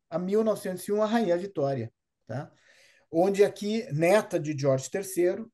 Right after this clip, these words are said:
ela casa com Albert Saxe-Coburg-Gotha, o príncipe Albert, tá? Que é alemão, ao qual ela é absolutamente apaixonada, tiveram nove filhos, tá? E aqui é o período auge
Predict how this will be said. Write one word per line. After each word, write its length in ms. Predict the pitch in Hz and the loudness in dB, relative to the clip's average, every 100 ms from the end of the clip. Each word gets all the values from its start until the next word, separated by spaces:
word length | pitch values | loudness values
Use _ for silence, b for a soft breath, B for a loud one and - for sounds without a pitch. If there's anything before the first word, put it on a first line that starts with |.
| _ | _
ela 220 | 160 170 | -2 -2
casa 460 | - 165 165 170 180 | 0 0 0 -2 -6
com 200 | - - - | -8 -12 0
Albert 380 | 160 196 196 202 | 6 6 6 0
Saxe-Coburg-Gotha, 1700 | - - 180 - 196 - - 180 165 180 - - 139 170 - - - _ _ _ | -4 -8 -8 -6 -6 -6 -10 -4 -4 -4 -8 -12 -2 -2 0 -8 -10 _ _ _
o 80 | 123 | -10
príncipe 340 | 170 180 - 170 | -6 -6 -4 0
Albert, 340 | 160 123 - - _ _ | 0 0 -12 -20 _ _
tá? 240 | 110 156 - b b b | -10 -10 -12 b b b
Que 200 | 196 165 | 2 2
é 40 | |
alemão, 640 | 139 156 190 156 139 175 _ _ _ | 4 0 0 0 -2 -4 _ _ _
ao 100 | 131 | -10
qual 200 | 131 143 | -6 -4
ela 260 | 147 139 143 | -2 -2 -2
é 20 | |
absolutamente 540 | 165 - 202 165 143 147 | -2 -4 -4 -4 -4 -6
apaixonada, 680 | 143 147 208 160 160 180 b b b | -6 -4 -2 -2 -4 -6 b b b
tiveram 360 | 196 175 190 196 | 2 4 4 2
nove 360 | 170 175 208 | 2 2 -2
filhos, 560 | 220 156 143 - - - _ _ | -8 -8 -8 -10 -20 -20 _ _
tá? 260 | 113 143 _ B B B B | -10 -10 _ B B B B
E 80 | 247 | 4
aqui 260 | 254 190 | 4 0
é 40 | 175 | -2
o 100 | - | 0
período 540 | 233 160 170 170 175 | -2 0 0 2 4
auge 680 | 160 196 208 160 220 254 | 8 8 6 2 2 2